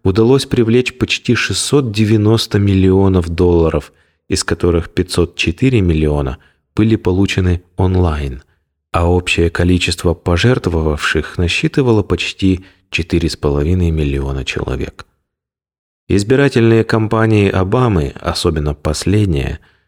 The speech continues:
важны не только демонстрацией возможностей цифровых каналов, а были задействованы практически все существовавшие в тот момент, но и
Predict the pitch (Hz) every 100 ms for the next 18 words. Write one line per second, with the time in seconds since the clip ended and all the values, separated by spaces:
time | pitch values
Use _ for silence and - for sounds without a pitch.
0 | _ _ 87 87 95 110 113 113 - 165
1 | 156 113 107 107 101 - 101 104 - 95
2 | 90 90 87 92 95 95 95 92 87 -
3 | 82 - 85 90 85 80 - 78 104 98
4 | 69 - _ _ _ _ _ - 76 82
5 | 80 80 82 85 78 - 85 87 90 90
6 | 110 - 127 117 - 117 - 80 69 76
7 | - 78 78 73 69 - 69 67 - -
8 | 78 95 123 120 - _ _ _ _ _
9 | _ 101 117 117 110 110